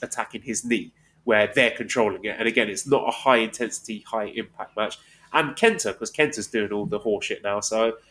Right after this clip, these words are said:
uh, interestingly enough, Evil, Yano, Hikuleo, and Kenta are all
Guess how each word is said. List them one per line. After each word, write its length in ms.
uh, 220
interestingly 680
enough, 340
Evil, 460
Yano, 440
Hikuleo, 480
and 100
Kenta 420
are 180
all 220